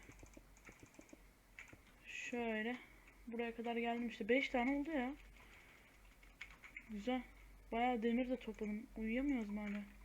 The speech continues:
İkide bir uyumaya çalışıyorum ben de. Her an uyunabilecek gibi oluyor. Bir türlü uyuyamadım.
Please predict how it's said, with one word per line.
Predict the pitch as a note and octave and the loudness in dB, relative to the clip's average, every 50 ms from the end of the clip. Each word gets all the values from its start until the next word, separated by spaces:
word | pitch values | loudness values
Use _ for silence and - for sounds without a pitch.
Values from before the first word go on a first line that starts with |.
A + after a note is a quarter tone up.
| - - - - - - | -16 -16 -16 -16 -12 -12
İkide | A3+ G#3+ - A#3 A3 C4+ B3 | -10 -6 -2 2 2 4 4
bir | B3 | 4
uyumaya | B3 A#3 A3+ A#3 B3 B3 | 4 4 4 4 2 0
çalışıyorum | - B3+ A#3 G3+ - G#3+ G3+ G3+ G#3 | 0 -2 -2 -2 -2 0 0 0 0
ben | A3 A#3 A#3+ | 0 0 -2
de. | A3 G3 F#3+ - - - - - - - - - - - - - - - - - - - - - - - - - - - - - - - - - - - - - - | -2 -4 -6 -8 -14 -20 -20 -20 -20 -20 -20 -20 -20 -20 -20 -20 -20 -20 -20 -20 -20 -20 -18 -18 -20 -20 -20 -18 -18 -18 -18 -20 -20 -20 -20 -20 -20 -18 -16 -6 -2
Her | A#3+ A#3+ | 0 0
an | A#3+ A#3+ | 2 2
uyunabilecek | A#3+ A3+ A3+ A#3 A#3 A#3 A3+ G3+ A3+ A#3+ A#3 | 4 4 4 6 6 4 4 4 2 0 0
gibi | - A#3+ A3 | -2 -2 -2
oluyor. | A3+ A3 G#3 A3+ A#3 A3+ | 0 0 0 0 -2 -2
Bir | |
türlü | A3+ - - A#3 A3+ A3+ | -6 -6 -6 -4 -2 -2
uyuyamadım. | A3+ A3 A3+ A3+ A3+ A3 G#3 G#3 | -2 0 -2 -2 -2 -4 -4 -6